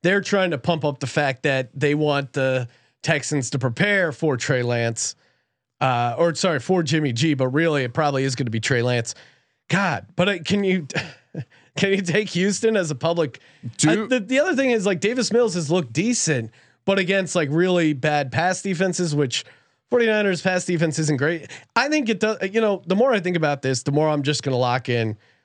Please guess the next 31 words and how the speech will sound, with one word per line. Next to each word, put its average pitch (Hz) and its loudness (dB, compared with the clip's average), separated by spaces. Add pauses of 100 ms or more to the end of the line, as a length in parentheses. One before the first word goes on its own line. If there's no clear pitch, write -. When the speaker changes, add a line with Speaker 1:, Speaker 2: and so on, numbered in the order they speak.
(580)
Speaker 1:
forty-niners 147 2
minus 131 0
twelve 131 0
and 120 0
a 120 2
half, 135 0
because 175 -2
whoever's 226 2
the 170 0
quarterback, 202 0
they're 165 2
not 180 -2
gonna 165 0
let 143 2
them 117 0 (140)
Speaker 2:
Hmm. 110 -2
Speaker 1:
throw 156 0
the 135 -2
ball. 101 -4 (140)
Speaker 2:
I 107 2
was 117 2
gonna 131 2
say, 139 2
do 107 0
we, 120 2
Speaker 1:
Doesn't 160 2
Speaker 2:
do - 4
we 135 4
Speaker 1:
really - 2
matter. 143 2
Speaker 2:
need, 151 -2